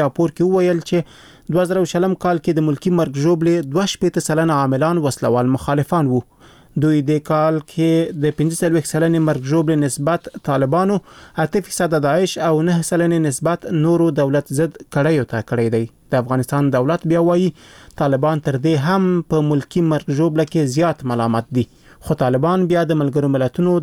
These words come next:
دغه راپور یو اړخیز بولي. د افغانستان دفاع وزارت وایي ځواکونو یې کندهار کې دوه څلوېښت طالبان وژلي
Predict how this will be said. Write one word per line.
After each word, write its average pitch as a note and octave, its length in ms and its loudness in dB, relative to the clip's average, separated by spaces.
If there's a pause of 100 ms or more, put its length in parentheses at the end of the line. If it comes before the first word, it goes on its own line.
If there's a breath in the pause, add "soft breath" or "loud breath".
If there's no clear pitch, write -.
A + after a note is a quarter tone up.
دغه F3+ 260 0
راپور E3 520 0
یو B2 120 0
اړخیز B2 640 -2 (160)
بولي. A#2+ 260 0 (1700 loud breath)
د - 40 4
افغانستان G3 480 0
دفاع G3 240 0
وزارت G3 340 -2
وایي F#3+ 260 2
ځواکونو F3 380 0
یې F3 240 0
کندهار D#3 420 -2
کې E3 220 -4
دوه F3+ 180 2
څلوېښت E3+ 380 -2
طالبان D3+ 340 0
وژلي D#3+ 340 2